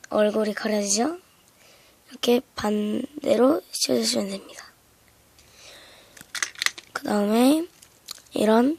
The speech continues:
총각. 근데 여기 이 손잡이 부분은 안 껴집니다.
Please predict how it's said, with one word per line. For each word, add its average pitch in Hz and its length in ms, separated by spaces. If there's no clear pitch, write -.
총각. 285 460
근데 226 400
여기 226 480
이 214 200
손잡이 311 400
부분은 262 360
안 214 160
껴집니다. 214 680